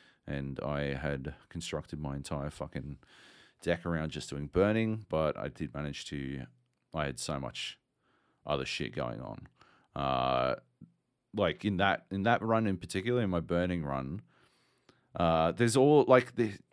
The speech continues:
yeah, l-, like I said, there's fucking loads of stuff going on, basically. Uh, and as you learn it, you sort of become extremely powerful, which is sort of the, you know, the,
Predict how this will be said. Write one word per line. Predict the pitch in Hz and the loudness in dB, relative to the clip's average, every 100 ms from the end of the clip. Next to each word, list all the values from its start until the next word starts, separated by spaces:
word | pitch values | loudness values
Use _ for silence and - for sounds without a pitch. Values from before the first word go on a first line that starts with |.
| - - | -20 -6
yeah, | 98 | -4
l-, | 65 - - | -4 -8 -4
like | 120 | -4
I | 110 | -4
said, | - - | -8 -4
there's | 104 - | -4 2
fucking | 131 131 127 92 82 | 2 2 0 0 4
loads | 101 110 87 | 6 6 2
of | |
stuff | 80 - 78 - | -4 -4 -6 -6
going | 64 50 | -8 -8
on, | - - _ | -12 -18 _
basically. | 64 - - - - - - - - _ - | -6 -6 -10 -14 -14 -14 -18 -20 -20 _ 0
Uh, | 73 71 71 - | 4 6 4 4
and | 76 76 71 64 | 2 0 -2 -2
as | 87 82 | 0 0
you | 85 | -2
learn | 73 90 113 110 92 | 0 2 4 4 4
it, | 73 73 - _ _ _ _ _ _ _ - | 2 -2 -6 _ _ _ _ _ _ _ -10
you | 85 76 | -8 -4
sort | 92 80 | -2 0
of | 73 73 73 62 - _ _ _ _ - | 0 0 -2 -4 -16 _ _ _ _ -8
become | 82 76 71 67 - | -6 -4 -6 -6 -10
extremely | - - 71 71 | -12 -8 -8 -8
powerful, | 69 123 120 113 113 113 113 | 0 4 4 4 4 4 4
which | 98 - | 2 0
is | 82 73 - - - - _ _ | -2 -2 -8 -14 -20 -20 _ _
sort | - 80 76 | -8 -4 -4
of | 73 | -4
the, | 69 69 64 - _ _ | -4 -4 -6 -12 _ _
you | 82 | -8
know, | - | -8
the, | - | -8